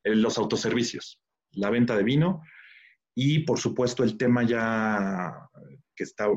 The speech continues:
muy en boga, el tema de las, eh, experiencias presenciales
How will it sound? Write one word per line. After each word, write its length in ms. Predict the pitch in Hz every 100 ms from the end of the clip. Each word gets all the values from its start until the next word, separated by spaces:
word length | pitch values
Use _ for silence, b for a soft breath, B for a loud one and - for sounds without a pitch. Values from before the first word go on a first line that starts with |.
| -
muy 300 | - 123 135
en 100 | 113 110
boga, 300 | 120 147 117
el 200 | 101 98
tema 240 | 117 120
de 300 | 107 98 95
las, 500 | 98 90 92 - - b b b _
eh, 260 | - - -
experiencias 720 | - - 113 135 139 156 147 -
presenciales 880 | 117 113 101 - 147 160 165 -